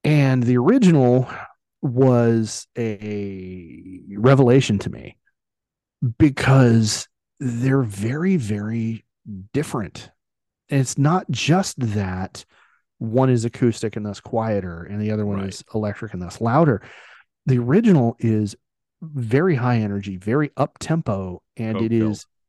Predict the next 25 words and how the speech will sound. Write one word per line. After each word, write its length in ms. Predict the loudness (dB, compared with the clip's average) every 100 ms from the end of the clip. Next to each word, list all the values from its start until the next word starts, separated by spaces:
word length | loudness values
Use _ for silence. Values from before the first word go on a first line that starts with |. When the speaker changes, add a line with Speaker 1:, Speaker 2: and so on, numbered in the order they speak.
| _ _
Speaker 1:
yeah, 240 | 0 0 0 -4
<laughs> 140 | -4 -2
well, 160 | -4 -6
yeah, 280 | -14 -16 -18
I 40 | -14
mean, 280 | -14 -14 -10
yeah, 260 | -8 -8 -10 -18 -20 -20 _ _ _
uh, 180 | 0 0
but 160 | 2 2
it 120 | 4
is 140 | 2
a, 120 | 2
it 180 | 2 0
is 140 | 0 0
a 80 |
wailing 800 | 0 -2 -4 -2 2 2 2 -4
rock 320 | -6 -6 -6 -8 -12
tune, 420 | -14 -14 -18 -20 _ _ _ _
that, 460 | -4 0 0 2 -2
Speaker 2:
Mm-hmm. 180 | -4 -4
Speaker 1:
that 140 | -2
shows 300 | 2 4 4
off 200 | 2 -2
Clapton's 460 | -4 -4 -4 -8 -6
virtuosity 880 | -6 -4 -4 -4 -4 -6 -6 -12